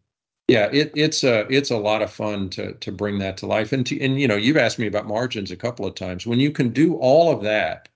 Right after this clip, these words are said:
and keep growing the profitability while driving value for the customer,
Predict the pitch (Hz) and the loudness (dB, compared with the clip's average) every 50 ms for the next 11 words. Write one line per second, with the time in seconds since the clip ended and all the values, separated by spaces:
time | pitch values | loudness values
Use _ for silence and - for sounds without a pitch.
0 | _ _ _ _ _ _ _ _ _ _ _ _ - 113 107 107 - - - 160 | _ _ _ _ _ _ _ _ _ _ _ _ -6 -6 -6 -6 -4 0 0 2
1 | 160 156 - 113 113 113 120 135 131 131 127 120 113 107 110 - 120 113 113 110 | 0 0 -2 -2 2 2 2 4 2 2 2 2 0 0 0 0 0 0 0 -2
2 | - 107 101 92 95 110 110 110 104 95 92 90 90 98 98 - 123 101 107 117 | -2 -6 -6 -4 -2 -2 -2 -2 -2 -4 -4 -4 -6 -8 -10 -8 -2 2 4 4
3 | 131 151 156 160 147 117 117 123 110 117 120 110 104 107 104 98 98 101 104 113 | 4 6 4 4 2 2 2 2 2 2 2 2 0 -2 -4 -4 -2 -2 -2 -2
4 | 117 113 104 98 95 92 90 - 107 101 87 92 90 - 104 101 92 - 101 98 | -2 -2 -4 -4 -4 -6 -6 -6 -6 -6 -6 -6 -6 -6 -6 -6 -6 -8 -10 -10
5 | 95 92 95 | -10 -12 -14